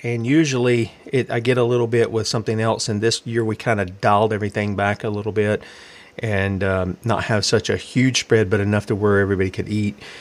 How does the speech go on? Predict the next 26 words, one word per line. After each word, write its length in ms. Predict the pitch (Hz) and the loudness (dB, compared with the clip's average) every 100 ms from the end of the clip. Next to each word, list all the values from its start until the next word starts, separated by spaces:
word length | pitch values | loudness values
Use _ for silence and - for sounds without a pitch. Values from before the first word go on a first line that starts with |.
| - - - | -20 -20 -8
And, 420 | 107 101 104 98 | -2 0 0 2
uh, 120 | 101 | 0
so 420 | - - 113 107 98 | 0 0 2 2 2
I 140 | 113 | 0
had 380 | 120 123 110 101 | 0 0 -2 -2
a 140 | 107 101 | -4 -6
bunch 400 | 95 113 120 113 | -2 2 2 2
of 100 | 101 | 2
that, 260 | 98 101 | 2 2
which 180 | 113 110 | 0 -2
I 140 | - 110 | -2 0
needed 540 | 113 110 107 98 127 | 0 0 0 -2 -2
with 180 | 113 - | -2 0
this 420 | 110 101 - - - - 120 | 0 0 -2 -6 -10 -10 -2
getting 240 | 117 110 | 0 2
rid 180 | 107 104 | 2 0
of, 180 | 101 98 - - | -2 -6 -20 -12
you 100 | 117 101 | -6 -4
know, 60 | |
finishing 420 | 95 117 107 113 | -2 -2 0 -2
off 160 | 104 101 | 0 0
this 200 | 104 - | -2 -2
U 100 | 107 | -2
T 220 | 101 110 | -2 0
I, 100 | 107 | 2
which 200 | 98 101 | 4 2